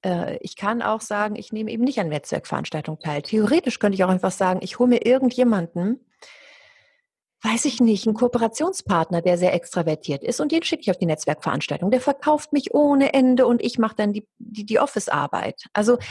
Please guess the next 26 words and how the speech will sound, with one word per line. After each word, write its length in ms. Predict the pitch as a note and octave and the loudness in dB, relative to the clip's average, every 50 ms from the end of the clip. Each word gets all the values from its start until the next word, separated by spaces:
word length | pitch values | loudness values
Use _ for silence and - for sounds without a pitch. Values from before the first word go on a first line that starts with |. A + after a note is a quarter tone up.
| - | -2
es 140 | - A3+ - | -2 -2 0
gibt 180 | - - - - | 0 -2 0 0
ja 80 | C4+ - - | -2 0 2
immer 300 | C#4+ D4+ D#4 D4 C4 B3+ | 2 2 4 2 2 0
zigtausend 920 | - - - D#4 E4 - - - - - - B3+ C4 C4+ B3+ B3+ B3+ B3 | -4 -6 -6 -6 -6 -6 -10 -12 -8 -2 0 2 2 4 4 4 6 6
Möglichkeiten, 840 | A#3+ B3 C4 C4+ - - A3 - - - - F#3 E3+ E3+ F3+ - G#3 | 6 4 4 2 0 -4 -6 -6 -6 -4 -2 -2 0 0 -2 -2 -2
wenn 80 | G3 F#3+ | -2 0
ich 80 | F#3+ | 0
mal 100 | F#3+ F#3 | 0 0
kreativ 460 | F#3 - - F#3+ F#3 F3+ - C#4+ D4+ | -2 -2 0 0 0 0 0 -4 -2
darüber 320 | - A#3+ A3 G#3+ G#3 G3+ G3 | 0 0 2 2 2 2 2
nachdenke, 680 | G3 F#3 F3+ F3+ F3+ - _ E3+ D#3 D3+ D3 F3 F#3 | 2 2 2 0 0 -2 _ -2 -2 -2 0 -2 -2
so 140 | F3+ F3+ F#3 | 0 -2 -2
wie 100 | F3+ G3 | -2 0
bei 120 | F3+ F#3 F3 | 0 0 0
einer 180 | - E3+ E3 | 2 0 0
leisen 300 | E3 E3 F3 F3+ F3+ F3 | 2 2 2 2 0 -2
Stimme 240 | - - G3+ F#3 F3+ | -2 0 0 0 2
ein 100 | - E3 | 0 0
Mikrofon 460 | E3+ E3+ - - D#3+ - A#3+ C4 C4 | -2 -2 -2 -6 -2 2 2 2 2
zu 120 | B3 - F3+ | 0 -2 -2
nehmen, 220 | E3 E3 F3+ G3 - - - - - _ | -2 -2 -2 -4 -6 -12 -16 -18 -6 _
um 140 | G#3+ A#3 | 0 2
zu 160 | A#3 - - - | 2 2 -2 -2
überlegen, 640 | G#3+ G3+ A3 G#3 G3+ G#3+ A3 A3 G#3+ A3+ A#3 A3+ - - - - - - _ _ _ | 0 0 0 2 4 4 2 4 2 2 0 0 -4 -10 -20 -20 -20 -20 _ _ _
ähm, 300 | - G#3+ G#3+ G#3+ G#3+ G3 | 0 2 2 2 2 -2